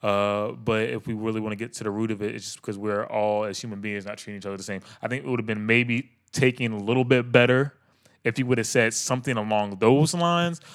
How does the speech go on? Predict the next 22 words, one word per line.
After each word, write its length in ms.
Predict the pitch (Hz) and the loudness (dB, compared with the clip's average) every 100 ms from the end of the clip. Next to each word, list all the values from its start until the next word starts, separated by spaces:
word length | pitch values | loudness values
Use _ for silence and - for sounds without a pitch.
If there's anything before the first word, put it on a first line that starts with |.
| - - | -20 -4
but 380 | 113 120 110 - - _ _ _ _ _ _ _ _ _ - | 2 2 2 -6 -20 _ _ _ _ _ _ _ _ _ -20
he, 120 | 233 | -10
he 100 | 170 | -10
caught 320 | 147 170 190 | -8 -8 -8
flack 300 | - 214 226 | -4 -2 -2
for 280 | - 196 190 | -2 0 0
it, 60 | 160 | 0
man. 420 | 160 170 170 165 | -2 -2 -4 -4
Is, 220 | 160 143 185 196 214 208 202 | -6 -6 -14 -20 -20 -10 -4
and, 180 | 147 156 | -2 -2
and, 240 | 151 156 _ _ - | -6 -8 _ _ -12
you 160 | 147 | -4
know, 180 | 135 135 | 0 2
there's, 240 | 131 117 | 2 -4
there's 160 | - 120 | -4 0
certain 180 | 147 135 | 2 2
examples 500 | 120 127 127 123 117 | -4 -6 -8 -12 -14
like, 180 | 113 117 | -10 -2
"Oh, 240 | 117 117 | 0 0
you 140 | 113 | 0
know, 320 | 113 107 110 110 - - | -2 -2 -2 -6 -16 -8
well, 420 | 123 117 110 113 | -4 0 0 -2